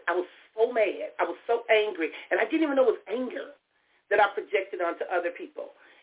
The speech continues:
And I was, I tell people I was a bully that bullied bullies. If you came to me and told me somebody did something, y'all be like, "Come on, let's go get 'em."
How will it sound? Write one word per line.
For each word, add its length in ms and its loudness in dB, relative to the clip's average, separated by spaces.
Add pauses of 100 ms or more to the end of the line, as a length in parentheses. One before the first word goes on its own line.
(100)
And 80 6
I 140 8
was, 180 0
I 80 6
tell 140 4
people 180 -2
I 80 8
was 140 2
a 80 -6
bully 260 0
that 80 0
bullied 300 -6
bullies. 400 -6
If 160 -8
you 100 -4
came 220 0
to 60 -8
me 120 -6
and 80 -6
told 140 -2
me 100 -4
somebody 240 -2
did 160 0
something, 160 -6
y'all 140 -2
be 20 -2
like, 140 -4
"Come 100 -12
on, 80 -10
let's 140 -12
go 100 -8
get 160 -10
'em." 80 -12